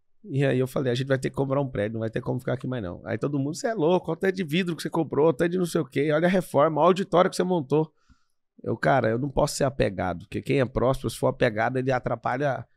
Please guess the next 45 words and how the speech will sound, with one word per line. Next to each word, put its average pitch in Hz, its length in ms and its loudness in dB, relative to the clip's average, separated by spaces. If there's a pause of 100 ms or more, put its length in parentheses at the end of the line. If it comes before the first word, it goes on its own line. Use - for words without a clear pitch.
(140)
o 117 120 -2
vórtice, 101 520 -2
ele 92 120 -6
atrapalha, 107 680 -4
atrapalha 107 420 -2
o 107 40 -6
crescimento." 113 560 -4 (280)
Aí 95 140 -4
a 101 60 0
gente 104 180 -6
comprou 110 280 -2
um 113 60 -6
prédio, 113 380 -2 (420)
esse 110 220 -4
prédio 101 400 -2
era 104 380 0
seis 127 340 -2
vezes 113 220 0
maior. 101 360 0
Então - 140 -4
eu 127 40 -2
tinha 147 140 0
acabado 156 360 2
de - 80 -10
sair 165 200 2
do 147 160 -2
um, 180 120 -2 (440)
passado 131 380 0
por 139 140 2
três 170 300 4
vezes 165 160 6
maior, 143 460 2
e - 60 -6
depois 139 460 2
desse 135 280 -2
três 170 280 4
vezes 175 160 4
maior, 165 240 2
eu 151 60 4
acabei 151 360 2
passando 143 380 0
por 147 100 2
um 147 40 2
de 151 120 0
seis. 131 480 2